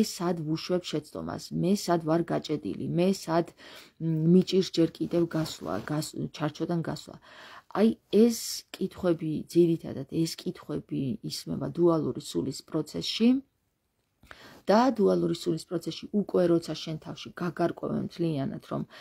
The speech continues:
შენ მისი გამკეთებელი ხარ, პირდაპირ ფაქტებზე დაგა-, დაგაჭერინებენ შენ თავს, „აბა, აბა, ამაშიც ხარ, მაგარი, ამაშიც, ამაშიც? აბა, უღალატებ, არ უღალატებ, ხვდები?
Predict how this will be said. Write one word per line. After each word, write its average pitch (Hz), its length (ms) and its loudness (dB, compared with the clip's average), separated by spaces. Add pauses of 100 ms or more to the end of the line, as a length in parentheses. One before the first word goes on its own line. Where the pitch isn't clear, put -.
(340)
შენ 196 220 4
მისი 185 260 4
გამკეთებელი - 760 -6
ხარ, - 240 -16 (560)
პირდაპირ 175 720 2 (340)
ფაქტებზე 190 600 2 (140)
დაგა-, 165 440 0
დაგაჭერინებენ 170 1000 2
შენ 160 220 -8
თავს, - 200 -12
„აბა, - 260 -2 (120)
აბა, 190 260 2
ამაშიც 180 480 0
ხარ, 180 380 2
მაგარი, 170 500 -4
ამაშიც, 170 480 -2
ამაშიც? - 560 -4 (640)
აბა, 190 260 0
უღალატებ, 175 720 2
არ 170 180 -2
უღალატებ, 175 720 0
ხვდები? 180 440 0